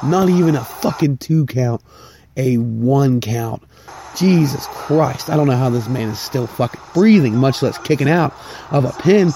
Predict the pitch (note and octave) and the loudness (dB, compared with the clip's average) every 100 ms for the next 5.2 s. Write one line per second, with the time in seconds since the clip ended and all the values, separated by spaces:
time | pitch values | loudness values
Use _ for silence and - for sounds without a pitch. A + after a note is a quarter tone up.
0 | - - - F#3+ A3 A#3+ A3 G#3 G3+ B3 | -4 -16 -2 2 4 4 2 0 0 2
1 | B3 - D4 - A#3+ C4+ G3+ B3+ A3+ C4 | 2 2 0 2 4 4 4 2 2 4
2 | D4+ C#4 C#4 B3+ E4 E4 D#4+ E4+ C#4+ C#4+ | 6 6 4 4 4 4 6 4 4 2
3 | F4+ F#4 E4 C4+ F#4 F4 C#4 - - - | 2 2 4 6 4 4 2 -2 -12 -16
4 | - - - - - - A#3 F#3 F3+ C#3+ | -12 -12 -12 -14 -14 -8 0 2 2 2
5 | D3+ B2 | 0 0